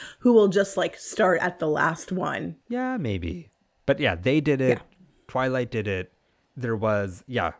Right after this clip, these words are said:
Speaker 2: the, uh, Hunger Games. Divergent was meant to do it, but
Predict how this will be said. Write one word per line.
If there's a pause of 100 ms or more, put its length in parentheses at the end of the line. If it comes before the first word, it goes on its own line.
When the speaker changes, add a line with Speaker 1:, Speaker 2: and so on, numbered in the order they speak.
(340)
Speaker 2:
the,
uh,
Hunger
Games.
Divergent
was
meant
to
do
it,
but